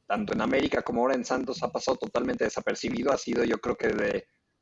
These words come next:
las decepciones, por lo que había él brillado en, en Atlético Nacional se esperaba muchísimo más que hiciera en la Liga M X, y Sijara y Geraldino, entonces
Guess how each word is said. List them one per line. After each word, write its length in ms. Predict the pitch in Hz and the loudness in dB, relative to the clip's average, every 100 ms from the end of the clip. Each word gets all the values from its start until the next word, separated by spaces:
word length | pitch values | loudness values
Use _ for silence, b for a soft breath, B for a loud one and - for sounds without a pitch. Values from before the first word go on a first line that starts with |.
| _ | _
las 240 | - 135 135 | 2 4 6
decepciones, 560 | 143 139 123 - 185 | 4 2 2 6 6
por 200 | - 151 | 6 6
lo 120 | 139 123 | 8 8
que 80 | |
había 160 | 135 180 | 8 8
él 80 | 180 | 8
brillado 540 | 180 151 151 160 165 | 6 8 8 10 10
en, 400 | 123 120 120 117 | 8 4 2 2
en 180 | 120 123 | 2 2
Atlético 400 | 113 139 135 151 | 2 2 2 2
Nacional 320 | 120 117 127 | 0 0 -2
se 100 | 131 | -2
esperaba 280 | 131 120 123 | 0 4 4
muchísimo 600 | 135 110 - 123 127 113 | 4 0 0 0 0 2
más 220 | 113 127 | 2 0
que 100 | - | -2
hiciera 220 | 117 123 | 0 2
en 60 | 120 | 2
la 80 | 107 | 2
Liga 180 | 110 117 | 2 2
M 180 | 113 117 | 2 2
X, 420 | - 294 - _ _ _ _ _ - _ - _ | 2 -2 -2 _ _ _ _ _ -20 _ -20 _
y 120 | 127 | -4
Sijara 680 | 120 120 139 143 165 175 175 | -2 4 8 12 12 12 12
y 380 | 127 117 117 117 | 10 6 2 4
Geraldino, 580 | 123 123 135 185 127 110 | 4 6 6 4 4 2
entonces 520 | 117 120 123 135 - | 2 2 2 0 0